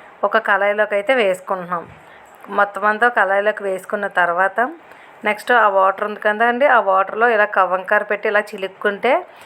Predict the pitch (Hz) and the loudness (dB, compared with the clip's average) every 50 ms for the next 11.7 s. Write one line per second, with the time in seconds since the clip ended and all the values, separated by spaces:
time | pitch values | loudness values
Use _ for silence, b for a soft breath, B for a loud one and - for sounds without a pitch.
0 | B B B B - 214 202 220 226 226 214 196 190 196 - 208 - 240 226 226 | B B B B -4 0 2 2 2 2 2 0 0 0 -2 -2 0 0 -2 -2
1 | 226 226 240 240 240 240 233 226 208 196 185 - - 240 240 240 254 240 233 233 | -2 -2 0 2 2 2 2 0 -2 -2 -4 -2 0 0 0 2 2 2 2 0
2 | 247 - - 240 226 220 - 226 - 285 320 302 262 233 220 226 - - 233 226 | -4 -6 -4 -2 -2 -4 -2 0 0 2 4 4 4 4 2 -2 -2 0 2 2
3 | 220 220 214 202 196 202 196 190 196 214 220 214 214 233 202 196 185 185 - 214 | 4 4 2 2 2 0 -2 -2 -2 -2 -2 0 2 2 2 2 0 0 2 2
4 | 202 196 185 175 180 180 208 254 302 349 B B B B B B B B B B | 2 4 2 0 -2 -2 -2 -2 -4 -4 B B B B B B B B B B
5 | B B - - - - - - - 214 226 240 240 240 214 214 214 220 226 226 | B B -20 -20 -20 -20 -14 -6 -2 0 0 2 2 2 2 2 0 0 -2 -4
6 | - 226 202 202 202 226 226 220 - - 220 220 214 202 - 196 190 190 202 214 | -4 -6 -6 -6 -6 -8 -8 -6 -4 -4 -2 -2 -2 0 0 0 2 2 2 2
7 | 220 240 233 - 226 202 196 202 214 226 226 220 226 214 208 214 214 214 214 233 | 2 0 0 2 0 0 0 -2 -4 -6 -6 -2 0 2 4 4 2 2 0 -2
8 | 254 277 294 285 B B B B B B - - 208 202 190 190 190 202 202 190 | -2 -4 -4 -8 B B B B B B -4 0 2 2 2 2 2 0 -2 -2
9 | 180 202 202 208 208 202 214 208 208 - 220 214 214 226 226 214 196 185 190 202 | 0 0 2 2 2 2 0 -2 -4 -8 -8 -2 0 0 0 0 -2 -4 -4 -4
10 | 226 262 320 349 B B B B B B - - - 202 196 190 196 208 208 214 | -4 -4 -6 -8 B B B B B B -20 -6 -2 -2 0 0 0 0 0 0
11 | 214 226 254 233 208 196 - - - 214 196 180 170 147 | 2 2 2 2 0 -2 -4 -10 -12 -10 -6 -4 -4 -4